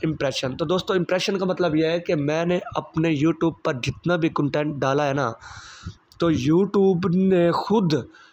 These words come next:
मेरे YouTube channel का content ग्यारह हज़ार और सत्तर, सात सौ बंदे को दिखाया है। तो YouTube तो मेरे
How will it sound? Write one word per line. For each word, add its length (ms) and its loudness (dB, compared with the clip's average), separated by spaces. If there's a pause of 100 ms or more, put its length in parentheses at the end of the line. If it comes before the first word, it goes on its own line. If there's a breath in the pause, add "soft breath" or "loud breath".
(240 loud breath)
मेरे 380 4
YouTube 400 4 (140)
channel 260 0
का 180 0
content 760 0
ग्यारह 520 2
हज़ार 600 0
और 200 -2
सत्तर, 1300 -2
सात 420 0
सौ 240 2
बंदे 340 2
को 120 2
दिखाया 440 0
है। 160 -6 (720 loud breath)
तो 100 2
YouTube 420 2
तो 80 4
मेरे 480 2